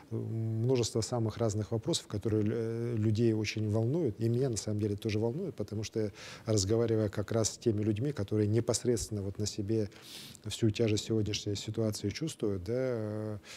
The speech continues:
ближе, чем, наверное, подавляющее большинство наших сограждан. А вот как раз и понимаешь те болевые точки, на которые нужно обратить внимание, что, где нужно помочь людям, что нужно сделать, чтобы, э, семьи наших военнослужащих чувствовали себя здесь уверенно,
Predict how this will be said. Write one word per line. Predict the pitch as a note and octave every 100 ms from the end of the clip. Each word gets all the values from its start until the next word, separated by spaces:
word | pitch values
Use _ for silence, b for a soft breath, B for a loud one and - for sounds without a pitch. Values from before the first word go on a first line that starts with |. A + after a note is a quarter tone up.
| B -
ближе, | G#2+ G2+ F#2+ G#2 A2+ A2 A2 C3 A2
чем, | G#2 A2
наверное, | G#2+ G#2+ G#2 F#2+ F#2 A2 F#2 F2+ - -
подавляющее | A#2 A#2+ A#2 G2+ -
большинство | G2 G#2+ - G#2 A2
наших | G#2 G2+ -
сограждан. | - F#2+ G2+ F2+ F#2+ B B B -
А | G#2+
вот | G2+ G#2
как | A2+ G#2
раз | C3 B2
и | G#2+
понимаешь | A2+ A2 A#2 A2+ - -
те | A#2+
болевые | G#2 G#2+ A2 G#2+
точки, | C#3 C3+ -
на | G2+
которые | G#2 G#2 A2+ G#2+
нужно | G#2 G#2+ F2+ G2+ G2 G2+
обратить | G2+ G#2+ - G#2
внимание, | G#2 A2 C#3 B2 G#2+
что, | - G2+
где | G2 A2
нужно | A2 F#2+ G2+ G2+
помочь | - G#2+ C3+ - -
людям, | A#2+ G#2+ G#2
что | - A#2
нужно | A2 G2 G#2
сделать, | G2 C3+ A2+
чтобы, | - G#2+ G2+ G2+ B B B B -
э, | A2 G#2 G2+ G#2+ -
семьи | - - B2 A2+
наших | G#2+ G#2+ - G2+
военнослужащих | A2 A2 A2 - C#3 C#3 - -
чувствовали | - B2 - A#2 A2+
себя | - G#2+ A2+
здесь | G#2 G#2+ -
уверенно, | A2 A2+ G#2+ G#2